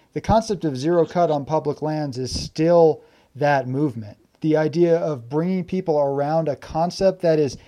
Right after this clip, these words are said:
simple, but at the same time makes sense. It draws a line in the sand,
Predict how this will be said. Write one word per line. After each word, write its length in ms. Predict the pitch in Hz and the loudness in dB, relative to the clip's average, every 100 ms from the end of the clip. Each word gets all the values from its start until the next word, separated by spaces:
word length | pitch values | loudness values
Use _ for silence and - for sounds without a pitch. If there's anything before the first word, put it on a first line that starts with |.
| - | -16
simple, 540 | - - 180 180 208 | -8 -2 -2 0 0
but 160 | 185 170 | 2 0
at 140 | 165 | 0
the 80 | 143 | -6
same 320 | - 156 165 | -6 -6 -6
time 320 | 165 156 143 | -4 -4 -4
makes 280 | 139 147 - | -4 -6 -6
sense. 280 | - 147 160 | -6 -6 -6
It 100 | 156 | -6
draws 340 | 151 151 156 147 | -2 -2 -2 -4
a 40 | |
line 300 | 139 151 160 | -4 -2 -4
in 60 | 151 | -6
the 80 | |
sand, 440 | 139 - 147 160 | -8 -8 -4 -4